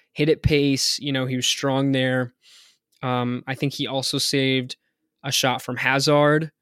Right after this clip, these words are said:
at the top of the box, hit with plenty of pace as well. And I think that as a defense, right, 'cause we've seen our defense, and, and I think that our defense, um, deserves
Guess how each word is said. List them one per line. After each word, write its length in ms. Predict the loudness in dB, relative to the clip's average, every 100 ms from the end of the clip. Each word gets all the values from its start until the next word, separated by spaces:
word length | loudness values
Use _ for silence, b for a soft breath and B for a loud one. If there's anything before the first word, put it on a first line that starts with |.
| _ _ _
at 40 | -10
the 40 |
top 220 | -2 -2
of 60 | 0
the 60 | 0
box, 600 | 2 2 0 -4 -6 -8 _ _ _ -6
hit 160 | -4
with 120 | -4
plenty 280 | -4 -2 0
of 60 | -2
pace 260 | -4 -4
as 180 | -6 -4
well. 400 | -4 -2 -2 -4 -8 _ _ _ _ _ _ _ _ -20 -20 _ -4
And 100 | -2
I 80 | 0
think 240 | 0 2
that 200 | 2 2 -2 b b b b b b b -2
as 160 | 0 2
a 60 |
defense, 600 | 0 -2 0 2 2 2
right, 220 | 4 2
'cause 160 | 0 -2
we've 180 | 0 0
seen 320 | -2 0 -2
our 140 | -2
defense, 720 | -2 -4 -4 -4 -4 -4 -6 -8 0
and, 140 | 2
and 180 | 6 6
I 120 | 4
think 200 | 2 0
that 80 | 2
our 100 | 2
defense, 640 | 2 0 2 0 2 -2 -4
um, 480 | -4 -2 -2 -4 -8 _ _ _ _ _ _ _ _
deserves 600 | 2 4 4 4 2 -4